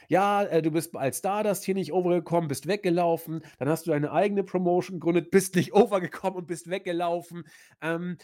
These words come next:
da wurde bei uns auch schon so ein bisschen philosophiert. Ich meine, der gute Razor hat da so ein bisschen, äh, 'ne andere Auffassung, also unser User Razor, 'ne andere Auffassung. Er meinte, dass Cody durchaus over war, aber nicht so geliebt wurde, wie er wollte.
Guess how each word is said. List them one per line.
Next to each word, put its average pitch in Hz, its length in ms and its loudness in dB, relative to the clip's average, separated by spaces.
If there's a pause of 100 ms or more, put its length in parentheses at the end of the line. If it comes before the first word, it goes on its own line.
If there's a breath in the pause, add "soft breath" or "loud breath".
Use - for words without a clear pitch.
(140 soft breath)
da 170 260 -4
wurde 208 200 4
bei 185 140 2
uns 202 260 -4
auch 170 140 -4
schon 185 180 -6
so 160 80 -4
ein 151 60 -8
bisschen 170 300 -6
philosophiert. 156 500 -8
Ich 165 120 -12
meine, 160 140 -2
der 151 100 0
gute 135 220 -6
Razor 175 420 -2
hat 151 140 -4
da 147 100 -2
so 143 100 -6
ein 151 100 -2
bisschen, 156 460 -4
äh, 135 180 -6
'ne 135 140 -6
andere 151 280 -2
Auffassung, 202 520 -2
also 135 160 -2
unser 123 180 -2
User 147 340 0
Razor, 165 400 -2 (220 loud breath)
'ne 143 100 -2
andere 139 280 0
Auffassung. 160 420 0
Er 139 80 -6
meinte, 139 240 -2
dass 135 160 -2
Cody 151 240 0
durchaus 135 580 0
over 185 340 0
war, 196 180 0
aber 143 180 -2
nicht 143 180 -4
so 147 120 -4
geliebt 135 340 -6
wurde, 147 240 0
wie 143 140 -4
er 120 160 -4
wollte. 185 440 2